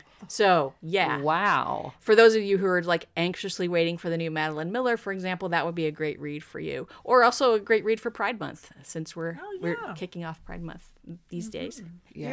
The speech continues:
Speaker 2: Yeah.
Speaker 3: right. There are so many retellings. Y-, you read The Witch's Heart, which is, like,
Speaker 2: Yes.
Speaker 3: a Norse mythology, and then
Speaker 2: Mm-hmm.
Speaker 3: I saw somebody on Books-,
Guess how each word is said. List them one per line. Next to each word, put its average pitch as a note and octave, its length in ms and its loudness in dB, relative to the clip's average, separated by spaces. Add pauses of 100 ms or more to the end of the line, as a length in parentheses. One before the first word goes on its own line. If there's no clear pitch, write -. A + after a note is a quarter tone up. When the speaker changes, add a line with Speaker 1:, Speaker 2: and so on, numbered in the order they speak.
Speaker 2:
Yeah. A3 60 -10
Speaker 3:
right. C4+ 200 -6
There G#3 160 0
are F3+ 60 -2
so B3 260 -6
many A#3 220 -4
retellings. F#3 600 -6
Y-, A3+ 220 -16
you B3+ 220 -8
read F#3+ 400 -2
The F3+ 140 -6
Witch's G#3 420 -6
Heart, E3+ 320 -10
which F#3+ 160 -12
is, E3+ 80 -12
like, F#3 140 -6
Speaker 2:
Yes. D#3 160 2
Speaker 3:
a - 40 -2
Norse A#3+ 300 0
mythology, E3+ 640 -4
and F#3+ 100 -2
then G3 80 -4
Speaker 2:
Mm-hmm. F#3+ 60 -2
Speaker 3:
I G3 40 -6
saw G#3 140 -4
somebody G3+ 340 -6
on F3+ 100 -6
Books-, A3 220 -6